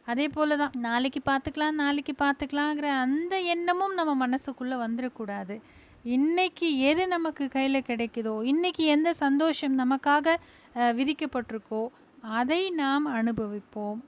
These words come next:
அதை நம்ம என்ஜாய் பண்ணுவோம், வாழ்க்கையை ஸ்மூத்தா எடுத்துட்டு போவோம். சிலரை நமக்கு பிடிக்கலையா, அப்படியே ஒதுங்கிருவோம். எக்ஸ்பிளனேஷனோ அவங்க கிட்ட போய் சண்டை போடணும்னோ அவசியம் கிடையாது. சில கசப்பான,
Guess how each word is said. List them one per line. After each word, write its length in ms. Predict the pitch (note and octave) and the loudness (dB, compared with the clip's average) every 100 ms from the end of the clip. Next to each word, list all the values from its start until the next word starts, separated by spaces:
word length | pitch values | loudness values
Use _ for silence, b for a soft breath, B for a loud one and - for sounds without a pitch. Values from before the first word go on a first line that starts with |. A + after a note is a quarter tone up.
| - | -10
அதை 260 | A3+ B3+ E4 | -6 -2 2
நம்ம 260 | D#4+ C#4 | 4 4
என்ஜாய் 500 | B3 C4+ E4 F#4 F4 - | 4 2 0 0 -2 -4
பண்ணுவோம், 500 | A#3+ G#3+ G3+ G#3+ G#3+ | -6 -8 -10 -10 -6
வாழ்க்கையை 640 | A3 B3 C#4 - B3+ A#3+ | -2 0 -2 -2 -2 -2
ஸ்மூத்தா 600 | - B3+ C4+ C#4+ C#4+ A#3+ | -2 -2 -2 -2 0 0
எடுத்துட்டு 320 | G#3 - G3+ | -2 -8 -14
போவோம். 380 | G#3+ G3+ G3 G#3 B B B | -10 -8 -6 -8 B B B
சிலரை 400 | - D#4+ F4+ F4 | -8 0 2 2
நமக்கு 320 | F4 E4 D4+ | 0 -2 -4
பிடிக்கலையா, 840 | C#4+ F4 G4+ F#4+ D#4 C4+ C4+ C4 G3+ b b b b _ _ _ _ | -2 0 0 0 -2 2 2 2 -2 b b b b _ _ _ _
அப்படியே 540 | D4 - A4+ G#4+ F4 | -6 2 4 6 6
ஒதுங்கிருவோம். 720 | F4 G4+ F#4 E4 C4 G#3 F#3+ A#3 C4 C4+ | 2 0 2 2 2 0 -2 -8 -12 -4
எக்ஸ்பிளனேஷனோ 1040 | C#4+ C#4 - F4+ F4 E4 D#4 D#4 D4 D4+ | -4 -4 -4 -2 0 0 0 0 2 4
அவங்க 220 | C#4+ C4+ | 4 2
கிட்ட 200 | C4 D4 | -2 -4
போய் 200 | C#4 C#4+ | -4 -4
சண்டை 360 | C4+ C4+ D4 D#4+ | -2 -2 0 -2
போடணும்னோ 600 | D4 C4+ B3 A#3 A#3 C#4+ | -2 -2 -2 -2 0 2
அவசியம் 420 | C4+ A#3 A#3 B3 A3 | 2 0 -4 -4 -6
கிடையாது. 400 | G3 G3+ G3+ G#3+ | -6 -6 -6 -6
சில 200 | C4+ B3+ | -4 -2
கசப்பான, 1000 | C4 C4 F4 - - F4 F#4 G4+ G#4 | 0 2 0 0 0 2 4 4 2